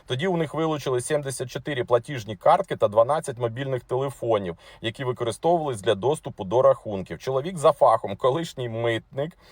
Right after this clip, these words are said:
Ну, я так розумію, що досвід, е, роботи в митній службі України, мабуть, все-таки дав своє. От, е, к-, е, чоловік за фахом, колишній митник, е, на суді виступав чеською мовою та заявив, що витрачав гроші на утримання родини. Прокурорка Петра Голанова зазначила, що офіційно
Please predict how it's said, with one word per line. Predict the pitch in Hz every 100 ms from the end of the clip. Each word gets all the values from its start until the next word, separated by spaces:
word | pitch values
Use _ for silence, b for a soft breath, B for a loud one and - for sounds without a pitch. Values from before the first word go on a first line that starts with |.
| b b
Ну, | 143
я | 151
так | 135
розумію, | 139 127 143 147 131
що | 123
досвід, | 110 131 160 - 127 120
е, | 104 107 110
роботи | 131 131 143 120
в | 110
митній | 131 - 113
службі | - 131 107 110
України, | 113 - 117 120 110 101
мабуть, | 104 104 110
все-таки | - 110 85 95
дав | 90 90 123 127 -
своє. | - 143 143 147 175 - B B B 170
От, | 135 147 143 -
е, | 135 131
к-, | - 135
е, | 135
чоловік | 180 185 165
за | 135
фахом, | 135 139 127
колишній | 113 123 - 135
митник, | 139 107 - 107 98 -
е, | 107 107 107
на | 123
суді | 131 143 120 107
виступав | 120 - 131 147 -
чеською | - 151 - 127
мовою | 117 110 110 139
та | - 135
заявив, | 127 127 131 135
що | 117
витрачав | 107 101 107 120 98
гроші | 131 151
на | 123
утримання | 110 - 127 127 123
родини. | 110 98 87
Прокурорка | 87 92 131 147 139 -
Петра | - 131 - 101
Голанова | 107 110 156 165 120
зазначила, | 92 110 113 104 87 85
що | -
офіційно | 107 - - 156 135